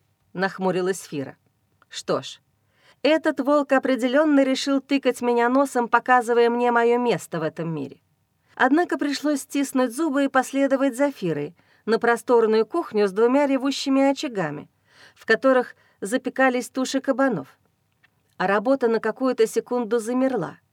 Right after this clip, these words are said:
потому что все присутствующие обернулись, потянув носом.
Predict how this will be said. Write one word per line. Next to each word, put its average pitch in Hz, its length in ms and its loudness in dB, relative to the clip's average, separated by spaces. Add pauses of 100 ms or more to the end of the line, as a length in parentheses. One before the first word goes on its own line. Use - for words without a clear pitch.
(260)
потому 220 320 0
что 214 180 -2
все 214 220 2
присутствующие 170 1000 -6
обернулись, 254 680 0
потянув 269 520 -2
носом. 156 420 -8